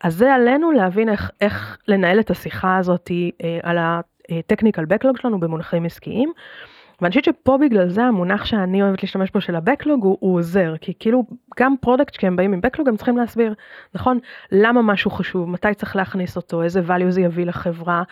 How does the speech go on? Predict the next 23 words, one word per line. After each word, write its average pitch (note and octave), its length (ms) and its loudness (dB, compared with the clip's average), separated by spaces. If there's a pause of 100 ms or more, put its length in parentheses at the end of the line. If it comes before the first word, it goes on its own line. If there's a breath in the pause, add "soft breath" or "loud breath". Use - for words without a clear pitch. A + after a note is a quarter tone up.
(420 loud breath)
אה, F3 200 0
אם F#3 140 0
נדע G3 200 2
לדבר G#3+ 340 4
באותם F#3 340 0
מונחים F#3 460 -2
בעצם F3 320 -4
מהמקום D#3+ 480 -8
שלנו, D#4 440 -6 (300 loud breath)
יהיה F#3+ 100 -2
לנו G3 180 0
קל F#3 180 -2
לנהל E3+ 260 -2
את E3+ 60 -8
השיחה E3+ 320 -6
המשולבת F#3+ 500 0
הזאת, G#3+ 220 -4
ויהיה F3 120 -2
לנו E3+ 180 -4
קל E3 220 -6
לעשות D#3+ 360 -4
את C#4+ 60 -4
זה, D#4+ 80 -4